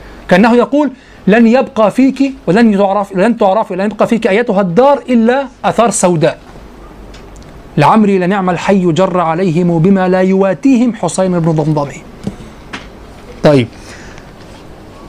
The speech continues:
قلت: "ولكن زهيرا عرف هؤلاء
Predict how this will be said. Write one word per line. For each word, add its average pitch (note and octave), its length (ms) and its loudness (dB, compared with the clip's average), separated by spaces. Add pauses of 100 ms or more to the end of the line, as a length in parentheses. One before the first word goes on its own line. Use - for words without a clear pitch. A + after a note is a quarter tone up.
(460)
قلت: D#4+ 240 2
"ولكن C#4+ 440 2
زهيرا C4+ 420 0
عرف B3+ 300 -2
هؤلاء A3 520 0